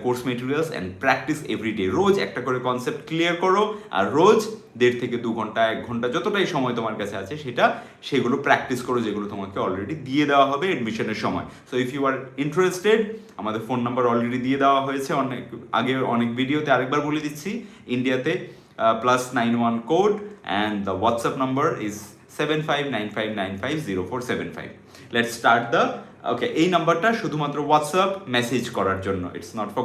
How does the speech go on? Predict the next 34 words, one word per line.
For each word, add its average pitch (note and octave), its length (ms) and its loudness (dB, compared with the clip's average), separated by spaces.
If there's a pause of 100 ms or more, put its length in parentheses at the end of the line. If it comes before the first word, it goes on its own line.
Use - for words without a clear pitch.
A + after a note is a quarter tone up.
calling। G#2+ 500 2
If A#2 40 -4 (540)
you B2 160 4
need A#2+ 160 2
to B2+ 280 -2
talk F3+ 360 8 (420)
with C3+ 160 4
our C3 300 4
team F3 320 -2
or A2+ 280 2
with C3 240 2
me, D#3 60 2 (280)
you G#2 180 -4
just A2+ 300 -6
let - 120 -6
us A#2 220 -2
know, G#3 400 0
okay? A#2+ 140 -6
মেসেজ A2 360 -6
করে A2 140 -4
জানিয়ে B2 300 0
দেবে, D#3 180 -2
"আমি A#2 160 -2
কথা A2 240 0
বলতে B2+ 260 -4
চাই, D#3 160 -6
কিছু, A#2 440 -6 (300)
আহ, G2 260 0
কোয়েরিজ F#3 400 4
আছে F3+ 380 2 (460)
অ্যাডমিশন D3 480 2
রিলেটেড।" E3 480 2 (220)
তাহলে A#2+ 320 2 (760)
তুমি A#2+ 280 2